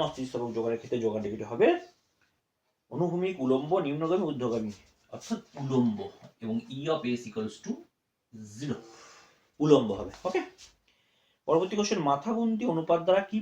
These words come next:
পরিমাপ করা হয়? মাথাগুন্তি অনুপাত দ্বারা পরিমাপ করা হয় জাতীয় আয়, বেকারত্ব, দারিদ্র্য, মুদ্রাস্ফীতি। অবশ্যই এটা দারিদ্র্য পরিমাপ করা হয় জাতীয়, উম, মাথাগুন্তি অনুপাত দ্বারা। একচেটিয়া বাজারে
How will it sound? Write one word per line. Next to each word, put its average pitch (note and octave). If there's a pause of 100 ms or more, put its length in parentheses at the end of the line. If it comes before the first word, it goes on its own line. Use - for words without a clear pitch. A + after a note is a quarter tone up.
পরিমাপ C3
করা A#2+
হয়? G#2
মাথাগুন্তি F3+
অনুপাত C#3+
দ্বারা D3
পরিমাপ B2+
করা B2+
হয় A#3 (480)
জাতীয় C#3
আয়, F3+
বেকারত্ব, C3+ (140)
দারিদ্র্য, B2
মুদ্রাস্ফীতি। A2+
অবশ্যই D3
এটা - (480)
দারিদ্র্য C3+
পরিমাপ G#2
করা -
হয় F#3
জাতীয়, A2
উম, G#2
মাথাগুন্তি B2
অনুপাত G2
দ্বারা। - (1000)
একচেটিয়া F#3+
বাজারে D3+